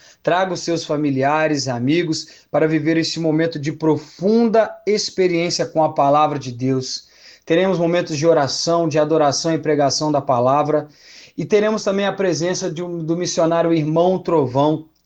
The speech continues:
da Comunidades Combatentes da Fé. Então, não deixe de participar, venha conosco,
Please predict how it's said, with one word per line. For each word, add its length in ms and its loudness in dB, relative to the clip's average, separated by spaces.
da 100 0
Comunidades 920 2
Combatentes 680 0
da 140 2
Fé. 420 -6
Então, 320 0
não 180 2
deixe 300 4
de 80 -4
participar, 720 0
venha 380 0
conosco, 760 0